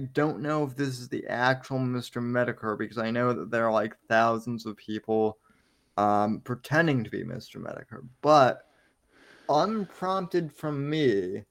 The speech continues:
uh, Mister Medicare or someone imitating Mister Medicare, I don't know which, did the "I was nice to you," uh, thing in chat,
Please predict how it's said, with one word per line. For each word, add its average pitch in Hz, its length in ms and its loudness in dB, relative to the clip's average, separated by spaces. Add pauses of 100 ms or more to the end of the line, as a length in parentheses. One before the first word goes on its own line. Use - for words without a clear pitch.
(1080)
uh, 117 600 4 (880)
Mister 139 320 -4
Medicare 131 580 0
or 120 180 0
someone 127 640 0 (280)
imitating 117 640 2
Mister 110 280 -8
Medicare, 107 720 -6 (320)
I 113 120 0
don't 120 200 -2
know 113 220 2
which, 113 680 2 (1300)
did 180 320 8
the 139 260 6
"I 131 240 6
was 131 220 2
nice 131 480 4
to 120 100 -6
you," 104 680 -6 (120)
uh, 104 520 -2 (1040)
thing 107 300 2
in 117 240 0
chat, 113 600 2